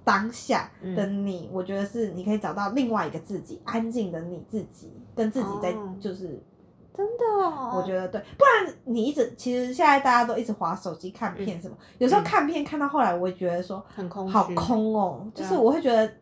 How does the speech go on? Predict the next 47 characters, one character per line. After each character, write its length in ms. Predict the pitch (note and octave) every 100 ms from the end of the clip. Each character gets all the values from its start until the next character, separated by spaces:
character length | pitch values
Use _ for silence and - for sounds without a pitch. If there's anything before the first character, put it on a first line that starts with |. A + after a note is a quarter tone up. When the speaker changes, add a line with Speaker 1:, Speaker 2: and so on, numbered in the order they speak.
| _ _ _ - _ _ _ _ _
Speaker 2:
嗯。 180 | F#3+ F#3
Speaker 1:
跟 160 | B3 F#4
看 240 | - A#4+ D#4
书 140 | C#4
的 80 | A3
感 200 | F3 E3
觉 100 | E3+
真 120 | G3+
的 40 |
是 120 | G#3 G#3+
完 200 | D#3 E3+
全 160 | F3
不 200 | F3 F3+
一 160 | D3 G#2+
样 180 | A2 F3+ F3
欸。 300 | E3 G#3+ B3
Speaker 2:
啊， 260 | D4+ D#4 B3
真 200 | C4+ C#4
的， 120 | C4
我 40 | G#3+
已 180 | G3+
经， 100 | G3+
Speaker 1:
真 180 | F#3+ D#4+
的。 40 | - - _ - -
Speaker 2:
我 140 | G3
觉 100 | G3+
得 80 | A3
我 160 | A3 F3+
就 80 |
是 160 | A3 A3+
认 200 | G#3+ G3
定 180 | F#3+ F#3
自 80 | F#3
己 160 | E3+ -
不 80 | E3+
是 180 | -
个 80 | E3+
爱 180 | - E3+
看 240 | E3 E3+ F3+
书 200 | - -
的 140 | -
人， 160 | - G3+
所 100 | G3+
以 60 |
我 140 | G3 F3+
有 40 |
点 220 | F#3 F3+